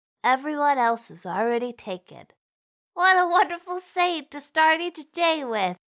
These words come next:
Thank you, Donna, and chat with you again soon.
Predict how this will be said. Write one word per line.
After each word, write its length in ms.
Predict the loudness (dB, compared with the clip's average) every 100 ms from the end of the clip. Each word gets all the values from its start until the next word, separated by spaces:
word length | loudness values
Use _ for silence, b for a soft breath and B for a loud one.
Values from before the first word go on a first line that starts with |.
| _ _
Thank 280 | -4 -4 -6
you, 100 | -10
Donna, 420 | -4 2 4 4
and 200 | 0 -2 -2
chat 220 | 2 2
with 160 | 0
you 160 | -4 -2
again 320 | -2 0 -2
soon. 600 | -4 -6 -2 0 0 -2